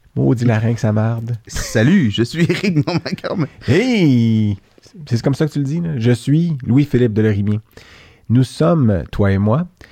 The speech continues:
Speaker 1: médecins vétérinaires et nous vous présentons du coq. Je sais que c'est moi qui est supposé le dire,
Speaker 2: Ok.
Speaker 1: mais du coq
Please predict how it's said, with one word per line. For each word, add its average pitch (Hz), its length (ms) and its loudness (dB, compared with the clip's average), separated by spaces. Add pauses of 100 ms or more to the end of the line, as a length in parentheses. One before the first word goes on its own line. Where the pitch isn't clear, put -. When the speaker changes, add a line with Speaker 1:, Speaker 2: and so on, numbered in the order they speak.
(180)
Speaker 1:
médecins 180 440 2
vétérinaires 117 840 0 (360)
et 120 60 4
nous 120 100 4
vous 98 80 -2
présentons 139 640 0 (540)
du 117 460 2 (2250)
coq. 104 220 0
Je 117 100 0
sais 160 160 0
que 156 60 -2
c'est 147 60 0
moi 135 100 0
qui 131 80 -2
est - 20 2
supposé 123 200 0
le 113 60 0
dire, 135 120 0
Speaker 2:
Ok. - 60 2
Speaker 1:
mais 165 180 0
du - 160 -10
coq 151 500 0